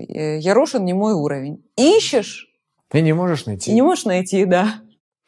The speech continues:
Speaker 2: Да нет, на-, б-, б-, когда он уходил, Виталик, со скандалом просто с небольшим. Я не хочу ссор из избы выносить.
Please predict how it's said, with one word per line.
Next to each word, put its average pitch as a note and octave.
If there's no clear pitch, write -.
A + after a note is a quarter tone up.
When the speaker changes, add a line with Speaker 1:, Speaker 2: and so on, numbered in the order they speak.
Speaker 2:
Да B2+
нет, B3+
на-, G3+
б-, G3
б-, F#3
когда F#3+
он B3
уходил, A3+
Виталик, F3+
со -
скандалом C#3
просто G#2
с F#2
небольшим. A2
Я A#2
не D#3
хочу D#3+
ссор E3+
из C#3+
избы C#3+
выносить. D3